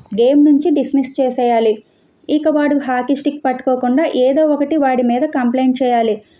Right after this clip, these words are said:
నువ్వు కొట్టేస్తే ఎలా? నువ్వు ఇంకా స్టూడెంట్వే, అది మర్చిపోతున్నావు" అని అంటాడు విజయ్ లోపలికి ఫాస్ట్గా నడుస్తున్న అతని వెనక నడుస్తూ. "ఎవరికి ఎలా చెప్తే అర్థమవుతుందో అలాగే చెప్పాలి.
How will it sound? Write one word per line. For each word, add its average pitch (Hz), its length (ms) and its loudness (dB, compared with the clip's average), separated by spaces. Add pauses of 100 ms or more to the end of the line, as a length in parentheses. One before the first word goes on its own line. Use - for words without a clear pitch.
(180)
నువ్వు 269 160 2
కొట్టేస్తే 269 600 -2
ఎలా? 254 320 -2 (300)
నువ్వు 254 180 0
ఇంకా 208 420 0
స్టూడెంట్వే, 247 840 0
అది 214 220 0
మర్చిపోతున్నావు" 254 920 0 (380)
అని 262 220 0
అంటాడు 233 400 0
విజయ్ 226 380 0 (380)
లోపలికి 311 460 0
ఫాస్ట్గా 240 540 -2
నడుస్తున్న 247 500 -2
అతని 226 280 -4
వెనక 202 280 -2
నడుస్తూ. 240 460 0 (640)
"ఎవరికి 226 420 0
ఎలా 233 260 2
చెప్తే 254 360 -2
అర్థమవుతుందో 240 680 0
అలాగే 233 400 0
చెప్పాలి. 226 500 -4